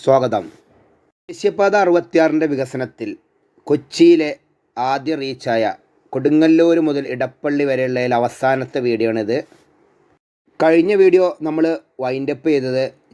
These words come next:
ചെറുവിള്ളി വള്ളുവള്ളി മിനി ബൈപ്പാസ് വന്ന് അവസാനിക്കുന്ന കൊച്ചാളിലാണ്. ഇതുവരെ എൻ്റെ വീഡിയോസിന് തന്ന പൂർണ്ണ സപ്പോർട്ടുകൾക്കും വളരെയധികം നന്ദി അറിയിക്കുന്നു. പിന്നെ അതുപോലെ തന്നെ മാക്സിമം എല്ലാവർക്കും ഷെയർ ചെയ്ത് കൊടുക്കുക കേട്ടോ. ഒന്നുകൂടി അങ്ങോട്ട് നമ്മളെ ഈ എറണാകുളം റീച്ചിൻ്റെ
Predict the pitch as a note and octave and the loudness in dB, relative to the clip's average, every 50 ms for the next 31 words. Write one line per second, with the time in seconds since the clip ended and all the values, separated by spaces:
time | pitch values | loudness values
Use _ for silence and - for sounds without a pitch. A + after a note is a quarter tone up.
0 | _ - - D3 D3 D#3+ E3 D#3+ E3+ E3 E3 E3+ F3+ F3+ D#3 D3 C#3 C#3 C#3 C#3+ | _ 0 4 4 4 6 4 4 4 4 4 4 2 0 0 -2 -2 -2 0 0
1 | C#3+ C#3+ C#3+ C#3+ C#3+ C#3 D3 C3+ C3 B2+ C3 C3+ B2 C3+ C3+ C3 C3 _ - C3+ | 0 0 0 0 0 0 -2 -2 -2 -4 -4 -2 -2 -2 -2 -2 -4 _ -6 -4
2 | C3+ C3+ C3 C3 C#3 C3 B2 B2 B2 A#2+ A#2 A2+ A2 - - A#2 A#2+ A#2 A#2 A2+ | -4 -4 -2 -4 -4 -4 -4 -2 -4 -2 -2 -4 -4 -4 -4 -4 -2 -2 -4 -4
3 | - A#2+ A#2 B2 B2+ B2+ - - B2 A2+ - _ - C#3 B2+ B2+ B2+ B2 A2+ G2+ | -4 -4 -4 -4 -4 -6 -6 -6 -6 -6 -6 _ -2 0 2 2 2 2 0 -2
4 | F#2 F2 E2 D#2+ - _ _ _ _ _ _ _ _ _ _ _ _ _ _ _ | -4 -6 -12 -16 -18 _ _ _ _ _ _ _ _ _ _ _ _ _ _ _
5 | _ _ - D#3 D#3 F3+ G3+ G#3 G#3 G#3 G#3 F#3 - - D3+ D#3 E3 F#3 E3+ E3+ | _ _ 0 2 4 4 4 4 2 0 -2 -2 -4 -6 -6 -4 0 2 4 4
6 | E3 D#3+ D#3+ E3 D#3+ - D3+ D#3 D#3 D#3 D3 C#3 C#3 C#3+ C#3+ - _ _ _ - | 4 4 4 2 0 0 -2 -6 -6 -6 -6 -6 -6 -8 -8 -10 _ _ _ -14
7 | C3+ C3 C3+ C#3 C#3 D3+ D#3+ D#3 - - C#3 B2 - _ - C3+ C3+ C3 C3+ C#3+ | -10 -8 -8 -6 -4 -4 -6 -6 -8 -8 -8 -8 -6 _ 0 0 2 2 2 2
8 | C#3+ C#3 C3+ D3 D3 - A#2+ B2 A#2+ B2+ C#3 D3+ C#3+ C#3+ D3 C#3+ C#3 B2+ A#2+ A#2+ | 0 0 -2 -4 -4 -4 -4 -4 -2 0 0 0 0 0 -2 -2 -2 -2 -2 -2
9 | B2+ C3+ C3 B2 B2 B2 A2+ - B2+ B2 B2+ C#3+ C#3 - B2+ A#2+ B2+ B2+ C3+ A#2+ | -2 -2 -2 -2 -2 -2 -4 -4 -6 -4 -4 -4 -4 -4 -2 -2 0 0 0 0
10 | - C#3 C#3 B2+ A#2+ A#2+ A#2+ A#2+ - - E3+ F#3+ F3+ D#3 D3+ C#3+ C#3+ C#3+ D#3+ - | -2 -2 -2 0 0 0 -2 -2 -2 -2 0 2 4 4 2 2 0 -2 -4 -2
11 | - C3 B2+ C3 C#3 C#3+ C3+ B2+ A#2+ G#2 B2+ B2 G#2 A2+ G#2 F#2 D#2+ _ _ - | -2 -2 0 0 0 -2 -2 -2 -4 -4 -4 -4 -4 -4 -6 -8 -10 _ _ -10
12 | A#2 A#2 B2+ C#3 C3+ D3+ E3 F3 F3+ G3 F3+ E3 D#3+ E3 D#3 E3 D#3+ D#3+ D3 D3 | -6 -6 -4 -2 2 4 4 6 6 4 2 2 0 0 0 0 -2 -2 -2 -2
13 | D3 D#3 D3+ D3+ D3+ D3 C3+ B2 C3 C3+ C3+ C#3+ D3+ D3 C#3+ C#3+ C#3 - C#3+ C#3 | -2 -2 -2 -2 -2 -2 -4 -4 -4 -4 -4 -4 -4 -2 -4 -4 -4 -6 -6 -6
14 | D3 | -4